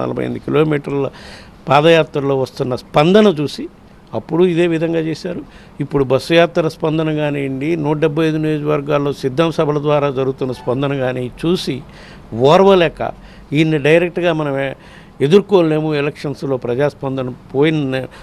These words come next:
రెండు వేల పంతొమ్మిది కన్నా ఇప్పుడు ఎక్కువ కనిపిస్తుంది అని చెప్పి కుట్రపూరితంగా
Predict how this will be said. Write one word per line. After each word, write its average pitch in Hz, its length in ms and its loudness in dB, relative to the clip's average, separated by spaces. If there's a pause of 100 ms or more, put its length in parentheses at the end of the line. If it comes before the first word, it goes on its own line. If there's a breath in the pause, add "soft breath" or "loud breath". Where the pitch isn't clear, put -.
(100)
రెండు 139 160 0
వేల 165 200 4
పంతొమ్మిది 185 520 2
కన్నా 170 260 -2
ఇప్పుడు 143 260 -4
ఎక్కువ 190 280 2
కనిపిస్తుంది 139 600 -6
అని 120 220 -6
చెప్పి 117 320 -10 (320 loud breath)
కుట్రపూరితంగా 135 840 -2